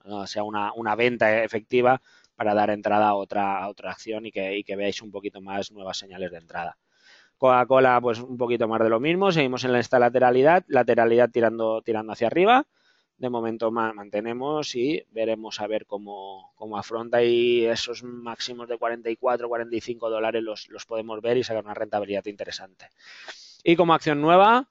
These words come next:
para sustituir a, a Mapfre, pues tenemos técnicas, técnicas reunidas.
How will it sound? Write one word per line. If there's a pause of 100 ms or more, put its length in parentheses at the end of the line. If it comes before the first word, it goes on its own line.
para
sustituir
a,
a
Mapfre,
pues
tenemos
técnicas,
técnicas
reunidas.